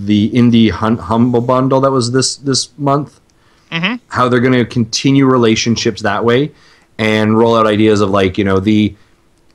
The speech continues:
Speaker 1: you know, N E S, um, or, uh, N E S Humble Bundle or the snes Hun-, Humble Bundle. Um, so
Speaker 2: Will
Speaker 1: I
Speaker 2: this be actual Humble Bundle, or will this be, like, just, like, the same sort of package?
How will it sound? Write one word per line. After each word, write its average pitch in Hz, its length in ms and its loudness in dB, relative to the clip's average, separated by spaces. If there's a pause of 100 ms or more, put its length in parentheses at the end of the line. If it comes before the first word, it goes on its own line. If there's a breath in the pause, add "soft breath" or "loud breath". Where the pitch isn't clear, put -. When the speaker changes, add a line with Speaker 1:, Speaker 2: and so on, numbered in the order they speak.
(120)
Speaker 1:
you 117 100 2
know, 98 240 0
N 131 140 0
E 123 160 4
S, - 500 -4 (220)
um, 90 960 -4 (140)
or, 98 300 -2
uh, 90 520 -2
N 117 140 -2
E 110 120 2
S 101 180 -2
Humble 101 320 -2
Bundle 87 460 -4
or 90 180 -6
the 95 220 -6
snes 113 460 -4
Hun-, 92 260 -6
Humble 92 280 -8
Bundle. 85 420 -8 (520 soft breath)
Um, 87 640 -6
so - 160 -2
Speaker 2:
Will 113 60 2
Speaker 1:
I - 80 2
Speaker 2:
this - 120 0
be 196 200 -2
actual 165 420 -4
Humble 170 260 -14
Bundle, 156 380 -8
or 151 260 -12
will 135 120 -16
this 139 200 -16
be, 135 300 -14
like, 131 240 -14
just, - 320 -16
like, 135 240 -10
the 143 80 -18
same 151 220 -16
sort 151 180 -14
of 127 80 -18
package? 127 580 -18